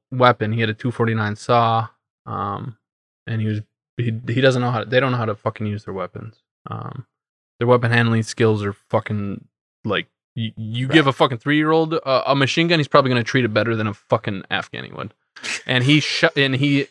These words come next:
Speaker 1: negligently just discharged. He had an N D, negligent discharge, and shot a round right above somebody's fucking head into the wall.
Speaker 2: Sure,
Speaker 1: And
Speaker 2: so
Speaker 1: almost
Speaker 2: like
Speaker 1: killed him. He got up
Speaker 2: Right.
Speaker 1: and got fucking pissed.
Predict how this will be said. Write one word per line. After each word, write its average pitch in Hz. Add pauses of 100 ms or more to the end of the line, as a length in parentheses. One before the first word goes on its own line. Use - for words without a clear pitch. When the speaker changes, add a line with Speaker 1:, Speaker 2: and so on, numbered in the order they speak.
(140)
Speaker 1:
negligently 135
just 135 (120)
discharged. 113
He 117
had 110
an 107
N 123
D, 113 (680)
negligent 117
discharge, 113
and 107
shot 113
a 107
round 101 (280)
right 110
above 110
somebody's 104
fucking 104
head 104
into 98
the 92
wall. 107
Speaker 2:
Sure, -
Speaker 1:
And -
Speaker 2:
so 113
Speaker 1:
almost 110
Speaker 2:
like -
Speaker 1:
killed 165
him. 120
He 123
got 123
up 123
Speaker 2:
Right. 131
Speaker 1:
and 117
got 113 (100)
fucking 123
pissed. 175